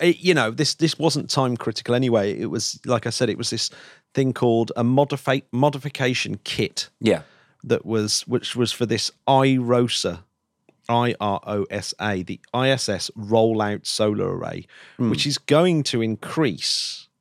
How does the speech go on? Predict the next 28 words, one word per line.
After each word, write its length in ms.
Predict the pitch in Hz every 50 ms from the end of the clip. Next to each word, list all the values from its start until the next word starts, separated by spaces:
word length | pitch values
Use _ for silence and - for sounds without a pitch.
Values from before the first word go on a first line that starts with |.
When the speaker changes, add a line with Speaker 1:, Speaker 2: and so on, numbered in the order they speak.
| _ _ _ _
Speaker 1:
when 120 | - - 131
it 140 | 120 - -
does 200 | 156 156 135 135
arrive, 560 | 117 98 92 78 62 53 50 69 92 95 -
which 160 | 113 107 -
it, 100 | - -
which 220 | - 127 - - -
it 40 | 127
won't 280 | 120 139 151 139 87
arrive 280 | 110 110 107 101 98 92
until 260 | 95 85 - 104 87
next 320 | 90 87 - - - -
year 220 | 90 92 87 82 87
anyway, 320 | 98 98 90 80 73 67
this 220 | 64 - - - -
thing. 200 | 71 60 50 -
So 260 | - 87 87 82 - _ _ - - - _ -
it's 140 | - 127 -
not 240 | 151 147 120 98 -
exactly, 760 | - - 95 101 85 - - - - 90 82 82 87 - _ _ _ _ _ _ _ _ _ _ _ _ _ _
you 80 | - 110
know, 220 | 92 73 78 101 - _ _ _ _ _ _ _ _ _ _ -
imminent. 440 | 123 113 101 90 82 80 73 -
So 140 | - - 127
this 200 | 127 160 147 -
was 180 | 151 147 - -
just 260 | - 156 139 - -
get, 160 | - - -